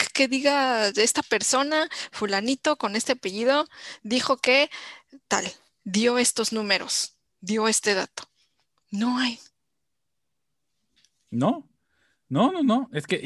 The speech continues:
Speaker 2: es que no existe. Y eso es algo que yo creo que siempre nos tenemos que preguntar cuando vemos estas cosas. ¿Quién lo dijo? ¿Por qué? ¿En qué momento?
Speaker 1: Ujú.
Speaker 2: ¿Dónde estaba?
Speaker 1: Ujú.
Speaker 2: Si
Speaker 1: Sí.
Speaker 2: puedes responder todo eso,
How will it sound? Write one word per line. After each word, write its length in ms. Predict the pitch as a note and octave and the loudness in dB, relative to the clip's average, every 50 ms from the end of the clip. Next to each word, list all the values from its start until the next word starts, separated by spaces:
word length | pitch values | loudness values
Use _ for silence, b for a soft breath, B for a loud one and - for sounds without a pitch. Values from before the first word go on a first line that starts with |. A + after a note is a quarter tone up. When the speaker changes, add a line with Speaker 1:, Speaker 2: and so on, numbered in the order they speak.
| C#3+ D3+ | -2 -2
Speaker 2:
es 100 | C#3+ D3 | -2 -2
que 120 | - E3 | -6 -4
no 100 | D3+ D3+ | -4 -4
existe. 280 | D3 D3+ - F3+ - - | -6 -6 -8 -10 -10 -6
Y 100 | D3 D3+ | 0 0
eso 160 | F3 E3+ - F#3+ | 0 2 0 -2
es 120 | E3 - | -4 -2
algo 240 | - D3 D#3 D#3 D#3+ | -2 0 0 0 0
que 120 | D#3 - B2+ | -2 -2 -2
yo 100 | C3+ C3+ | -2 0
creo 160 | D3 D3+ C#3+ | 0 -4 -4
que 100 | - B2 | -4 -6
siempre 280 | - C#3+ C3+ B2 E3 | -4 -4 -2 0 0
nos 140 | D3+ B2 - | -2 -2 -4
tenemos 320 | - A#2+ B2 B2 C3+ C3 - | -4 -4 -2 -2 -2 -4 -8
que 100 | - G#2+ | -10 -8
preguntar 460 | - G#2+ G#2 G#2 G2 F2 G#2+ A2 A2+ | -6 -6 -4 -6 -6 -6 -8 -8 -6
cuando 220 | - A#2+ A2 G#2 | -6 -6 -4 -4
vemos 220 | G#2 G#2 G#2+ A2 G#2+ | -4 -6 -8 -8 -10
estas 200 | - G#2+ - - | -12 -14 -16 -12
cosas. 380 | - B2 G#2+ G2+ - - _ _ b b b b b b b b b b b b b b _ | -14 -12 -12 -12 -16 -16 _ _ b b b b b b b b b b b b b b _
¿Quién 240 | - C#3 D3 D3+ D3 | -2 0 2 4 4
lo 100 | D3 C#3+ | 2 2
dijo? 380 | C3 C#3+ C3 - - G#2 - _ _ _ _ - - _ _ _ _ _ _ | 2 -2 -4 -6 -10 -12 -14 _ _ _ _ -20 -20 _ _ _ _ _ _
¿Por 260 | - G#2+ A2 A2+ - | -10 -10 -10 -10 -12
qué? 320 | _ - C#3 C#3+ C3+ C3+ _ _ _ _ _ - - - _ _ _ _ _ _ _ | _ 0 0 0 0 -4 _ _ _ _ _ -20 -20 -20 _ _ _ _ _ _ _
¿En 120 | G#2+ A2 | -14 -12
qué 160 | - - C3+ | -4 -2 0
momento? 600 | C#3 C#3 C3+ C3 C3 C3 C3+ C3 - A2 G2 - _ - _ _ _ _ _ _ _ | 0 0 0 0 0 0 0 -2 -4 -8 -10 -10 _ -20 _ _ _ _ _ _ _
Speaker 1:
Ujú. 200 | A3+ G#3 F3+ G#3 | -12 -8 -6 -4
Speaker 2:
¿Dónde 400 | G#3 C#3 C#3 C#3+ E3 F3 F3+ E3+ D#3 | 0 2 4 4 4 4 4 4 2
estaba? 500 | - - - C#3+ D3+ D3 B2 - - _ b b b b b b b _ _ _ _ _ _ _ _ | 2 0 0 0 0 0 -2 -6 -8 _ b b b b b b b _ _ _ _ _ _ _ _
Speaker 1:
Ujú. 260 | G#3+ F#3 F#3+ G#3 G#3+ - _ _ _ _ _ _ _ _ _ _ _ _ _ _ _ _ _ _ _ _ _ _ _ _ | -10 -8 -8 -8 -10 -10 _ _ _ _ _ _ _ _ _ _ _ _ _ _ _ _ _ _ _ _ _ _ _ _
Speaker 2:
Si 180 | - - D3+ | -6 -2 0
Speaker 1:
Sí. 60 | G#3+ G3+ | 4 4
Speaker 2:
puedes 260 | A#3 C#4 D4 - - | 6 4 4 2 0
responder 580 | D#3 D3 C#3 - - C#3 C3+ C#3 C#3 E3+ F#3 | -2 -4 -4 -4 -2 -2 -2 2 4 2 2
todo 300 | F#3 - F#3+ F#3+ E3+ E3 | 4 2 2 4 6 4
eso, 340 | D#3+ D3 - F#3 A3 C4+ - | 4 4 2 0 -2 -2 -4